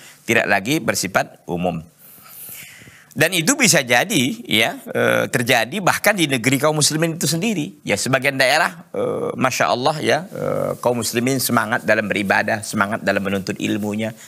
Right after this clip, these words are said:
semangat dalam tapakuh fiddin. Sebagian kaum muslimin daerah itu malas, ah, itu ada. Dan berarti kejahilian yang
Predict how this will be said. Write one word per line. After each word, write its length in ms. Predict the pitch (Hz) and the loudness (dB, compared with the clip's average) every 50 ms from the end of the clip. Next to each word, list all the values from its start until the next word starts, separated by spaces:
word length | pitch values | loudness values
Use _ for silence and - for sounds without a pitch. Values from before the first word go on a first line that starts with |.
| - - | -8 -4
semangat 400 | - - 101 104 107 113 - 95 | -2 2 2 2 2 2 0 0
dalam 240 | 107 107 107 104 95 | 0 0 0 0 0
tapakuh 480 | - 104 - - 104 - - 110 104 - | -2 -2 0 0 -4 -2 -2 -6 -6 -4
fiddin. 480 | - 104 85 85 110 110 104 110 117 - - - - - - - | -6 -6 -4 -2 -2 -2 -2 -4 -8 -12 -20 -20 -20 -20 -20 -14
Sebagian 480 | - - 127 143 143 175 180 185 185 | -6 -2 -2 0 0 0 -2 -2 -6
kaum 240 | - - 175 185 185 | -2 -2 -2 0 0
muslimin 480 | - - 196 202 269 320 392 285 - - - | 0 0 2 2 0 0 -2 -6 -10 -12 -18
daerah 480 | - 156 123 131 151 160 165 180 175 185 | -16 -4 0 2 2 4 4 2 2 2
itu 400 | 185 175 214 285 330 277 - - - - - - - - - - | 0 0 0 0 0 0 -2 -4 -10 -18 -20 -20 -20 -18 -10 -2
malas, 640 | - 143 180 220 226 202 165 - - - - - - | 0 0 2 2 0 -2 -2 -4 -10 -12 -14 -10 -4
ah, 320 | - 104 120 110 104 98 | -2 0 2 2 0 0
itu 160 | 104 104 - | -2 0 0
ada. 400 | 185 190 220 220 196 185 - - - - - - - - - - - - | 2 2 2 2 0 -4 -6 -6 -12 -20 -20 -20 -20 -20 -20 -20 -6 0
Dan 160 | - 127 151 | 2 2 2
berarti 240 | 156 135 131 - 226 | 2 -2 -2 -2 -2
kejahilian 560 | 226 214 180 175 156 151 143 139 175 226 233 | -2 2 2 2 2 2 2 4 2 2 4
yang 320 | 185 175 196 233 277 262 | 4 2 2 0 -2 -10